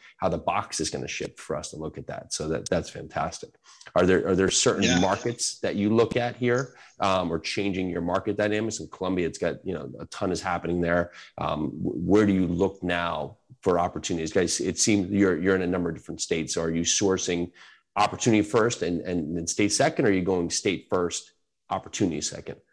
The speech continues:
Speaker 2: State first, s-, state and market first, and then opportunities. I, yeah, I believe we can source,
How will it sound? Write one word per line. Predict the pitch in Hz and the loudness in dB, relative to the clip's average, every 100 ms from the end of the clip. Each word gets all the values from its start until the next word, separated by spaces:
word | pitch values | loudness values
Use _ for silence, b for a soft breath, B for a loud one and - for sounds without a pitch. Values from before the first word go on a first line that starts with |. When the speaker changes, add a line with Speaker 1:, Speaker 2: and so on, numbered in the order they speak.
| _ _ _ _ _ _ | _ _ _ _ _ _
Speaker 2:
State | - - 151 143 | -2 2 2 2
first, | - 127 120 107 - - | 0 2 2 0 0 0
s-, | - | 0
state | - 156 170 | 2 2 2
and | 139 | 0
market | 135 135 139 139 | 0 2 0 -2
first, | - 143 139 - | -6 -2 2 0
and | 123 | 0
then | 127 127 | 0 0
opportunities. | 117 113 - 120 117 123 | -2 -6 -4 -4 -4 -2
I, | 143 | -2
yeah, | 147 151 135 | 0 2 0
I | |
believe | 135 143 135 | 2 2 4
we | 135 | 2
can | 120 | 2
source, | - 143 139 - - | 2 2 2 2 -2